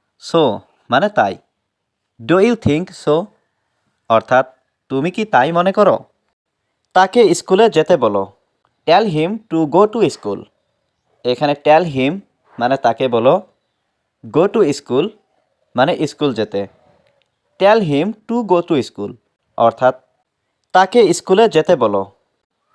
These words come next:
আমি তাকে পরাজিত করতে পারিনি। I could not defeat him। এখানে I মানে আমি, could not মানে পারিনি, defeat মানে পরাজিত করতে,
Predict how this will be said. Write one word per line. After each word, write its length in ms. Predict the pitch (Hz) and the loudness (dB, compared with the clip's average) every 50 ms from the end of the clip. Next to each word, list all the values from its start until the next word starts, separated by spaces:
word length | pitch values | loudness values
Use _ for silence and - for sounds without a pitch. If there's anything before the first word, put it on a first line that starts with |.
| _ _ _ _ - | _ _ _ _ -2
আমি 240 | 143 156 180 214 233 | -2 0 0 0 2
তাকে 280 | 226 233 220 - 240 | 2 2 4 4 2
পরাজিত 500 | 233 - 160 160 170 170 165 175 185 - | 2 4 4 4 4 4 2 0 0 0
করতে 380 | 190 185 - 160 143 - 160 156 | 0 2 2 2 2 2 2 2
পারিনি। 440 | 143 127 117 113 104 98 95 101 110 _ _ _ _ _ _ _ _ _ _ _ _ _ - | 2 2 2 0 -2 -4 -8 -10 -14 _ _ _ _ _ _ _ _ _ _ _ _ _ 0
I 140 | 131 135 143 | 0 0 2
could 260 | 143 165 170 170 180 | 2 0 -2 0 2
not 180 | 208 226 220 175 | 2 2 2 0
defeat 460 | 156 143 143 - 156 156 151 - - | -2 -4 0 2 0 0 0 -2 -8
him। 220 | 113 90 90 92 104 _ _ _ _ _ _ _ _ _ _ _ _ _ _ _ - | -10 -10 -10 -12 -16 _ _ _ _ _ _ _ _ _ _ _ _ _ _ _ -10
এখানে 360 | 127 127 - 151 143 147 - - | -10 -2 0 0 0 0 0 0
I 280 | 123 127 127 131 147 160 - _ _ _ _ _ - | 2 2 2 0 -2 -6 -12 _ _ _ _ _ -6
মানে 200 | 123 123 127 131 - | -2 -2 0 0 0
আমি, 340 | - 117 113 117 123 156 185 - _ _ _ _ _ _ _ _ _ - | 0 0 0 0 -4 -6 -6 -10 _ _ _ _ _ _ _ _ _ -2
could 220 | 165 185 180 165 | -2 -2 0 0
not 200 | 147 123 120 135 - - _ _ _ _ _ _ - | 0 2 2 0 -2 -4 _ _ _ _ _ _ -8
মানে 180 | 113 113 123 120 | -4 -4 -4 -2
পারিনি, 520 | - 117 113 110 113 113 117 127 165 196 - _ _ _ _ _ _ _ _ _ _ _ 120 | 0 0 0 0 0 -2 -4 -4 -6 -8 -10 _ _ _ _ _ _ _ _ _ _ _ -4
defeat 600 | 123 160 165 - 165 123 104 92 - _ _ - _ _ _ - | -2 -2 0 2 2 2 0 -2 -6 _ _ -20 _ _ _ -6
মানে 180 | 104 110 123 | -4 -4 -4
পরাজিত 480 | 120 - 117 117 117 117 110 123 120 - | -2 0 2 2 2 2 0 -4 -8 -10
করতে, 500 | 123 - 127 120 113 - - 139 180 202 | -6 -4 -4 -4 -4 -2 -2 -2 -2 -2